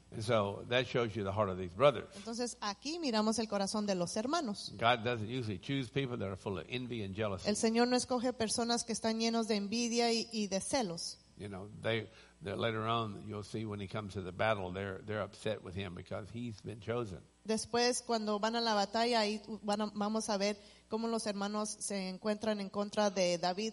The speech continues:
Speaker 2: porque él fue el que fue escogido.
Speaker 1: The other thing you'll find out about David,
Speaker 2: La otra cosa que tú te das cuenta de David,
Speaker 1: here he is chosen and anointed by God.
Speaker 2: aquí está él, él, eh, sido, eh, llamado, escogido y ungido por Dios.
Speaker 1: And he never changes,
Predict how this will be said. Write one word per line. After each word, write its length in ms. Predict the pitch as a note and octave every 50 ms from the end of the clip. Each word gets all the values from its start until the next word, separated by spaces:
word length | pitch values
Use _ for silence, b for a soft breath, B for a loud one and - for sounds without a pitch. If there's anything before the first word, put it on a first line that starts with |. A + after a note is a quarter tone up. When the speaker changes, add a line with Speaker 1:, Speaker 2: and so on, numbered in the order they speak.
| - - -
Speaker 2:
porque 400 | G3+ G3 - - - G3 G3 G3
él 80 | G3+ G3+
fue 140 | - - G3+
el 160 | G3 G3 F#3+
que 140 | - G3 F#3
fue 140 | - - F#3
escogido. 520 | F#3 - - E3+ - - D4 D4 - A#2 A#2
Speaker 1:
The 80 | B2 C3+
other 140 | D#3+ G3 F#3+
thing 160 | G3+ G3 F3
you'll 140 | D3+ C3+ A2+
find 240 | - B2+ A#2 A#2+ A#2+
out 140 | A#2 G#2+
about 320 | G2+ F#2 G2 F#2 F2+ F2 -
David, 380 | G#2 A#2 A#2+ G2+ E2 D#2+ - -
Speaker 2:
La 140 | - G3+ G#3+
otra 180 | A#3 - C4+ C4+
cosa 300 | - C4+ C4 - C4 -
que 100 | - A3
tú 160 | - A#3 A3+
te 100 | - A#3+
das 200 | A3+ A3+ A3+ -
cuenta 280 | - A3+ A3 A3 A3+
de 120 | G#3+ G#3+ F#3+
David, 240 | F3+ F3+ - A3 F#3+
Speaker 1:
here 160 | G3 F3+ F3+
he 100 | E3+ D3 B2+
is 100 | A2+ A2
chosen 480 | - - - D#3+ E3+ F3+ F3 E3 D#3 A#2+
and 160 | A2 A2 G#2+ G2+
anointed 420 | G2+ G#2 A2+ B2+ C#3+ D3 C3+ A#2
by 140 | F2+ F#2 F#2
God. 340 | - G2+ G#2 G2+ F#2 - -
Speaker 2:
aquí 220 | G3+ - - C4
está 440 | C#4+ C4+ - - C#4+ C#4+ C#4+ C#4+ C4
él, 140 | B3 A#3+ A3+ - -
él, 320 | A3 A3+ A#3 A#3+ A#3+ - -
eh, 180 | - G#3+ G#3 G3
sido, 540 | G3 - - A#3+ B3 B3 A#3 A3 G#3+ G#3+ - - -
eh, 180 | A3 G#3 G#3
llamado, 720 | G3 G3 G3 G#3+ A3+ B3 B3 B3+ B3 C#4 C#4+ D4+ D4+ - - -
escogido 640 | A3+ A3 - A#3+ A3+ - - D4 D4 C4+ D4 D#4 D4+
y 120 | C4+ A#3+
ungido 360 | A3+ - - C4+ C4+ C4 C4 C4+
por 200 | A#3+ G3+ F#3+ F#3
Dios. 400 | G3 F3+ F3 G3+ - - - -
Speaker 1:
And 200 | - A2+ A2 A2
he 160 | A2 A2+ A2 G#2+
never 520 | G#2+ G#2+ A2+ B2 C3 C#3+ D3 D3+ D3+ C#3+ C#3+
changes, 720 | - - B2 A2 A2 G2+ F2+ - G2+ F#2+ F#2+ - - -